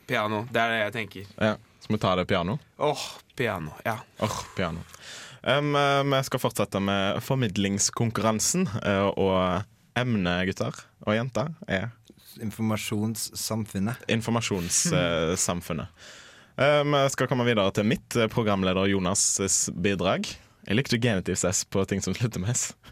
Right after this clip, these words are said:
Speaker 2: Jonas'
Speaker 1: Du trenger ikke uttale det.
Speaker 2: Ja, men, eh, det høres litt teit ut å si Jonas' bidrag.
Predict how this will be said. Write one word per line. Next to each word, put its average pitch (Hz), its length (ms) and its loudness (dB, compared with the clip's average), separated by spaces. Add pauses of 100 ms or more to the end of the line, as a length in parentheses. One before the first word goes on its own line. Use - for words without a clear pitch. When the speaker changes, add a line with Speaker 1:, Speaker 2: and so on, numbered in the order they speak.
(180)
Speaker 2:
Jonas' 113 300 0
Speaker 1:
Du 120 60 2
trenger 147 340 2
ikke 160 180 -2
uttale 220 480 4
det. - 140 -2 (260)
Speaker 2:
Ja, 151 160 4
men, 135 180 2
eh, 123 260 2
det 120 120 2
høres 113 180 2
litt 131 120 0
teit 92 220 0
ut 92 60 -2
å - 40 -8
si - 180 0 (140)
Jonas' 82 340 -2
bidrag. 85 400 -2